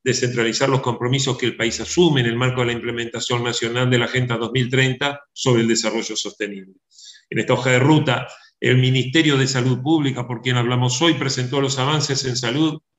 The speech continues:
e identificó los verdaderos desafíos de futuro, haciendo énfasis en las líneas definidas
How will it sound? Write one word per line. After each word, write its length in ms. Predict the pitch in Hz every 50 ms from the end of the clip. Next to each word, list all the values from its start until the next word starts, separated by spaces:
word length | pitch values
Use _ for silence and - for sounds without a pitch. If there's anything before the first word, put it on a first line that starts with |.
| _ _
e 100 | - 147
identificó 680 | 151 151 160 156 156 160 151 135 160 156 151 - 190 190
los 440 | 185 180 175 - - - - - 139
verdaderos 500 | 131 139 131 131 127 131 139 143 143 127
desafíos 460 | 123 123 123 123 113 - 135 135 120
de 80 | 113 107
futuro, 500 | - 117 110 - 110 101 90 90 80 _ _ _ _ - - - _ _ _ _ _
haciendo 420 | - 120 - - 139 139 135 139
énfasis 840 | 151 165 151 156 151 147 - 165 151 - - 131 - - _ _ _ _
en 200 | - 131 127 120
las 160 | 120 120 123 143
líneas 360 | 190 190 180 165 139 127 123
definidas 840 | 123 117 123 120 123 127 131 135 131 131 135 135 135 - - -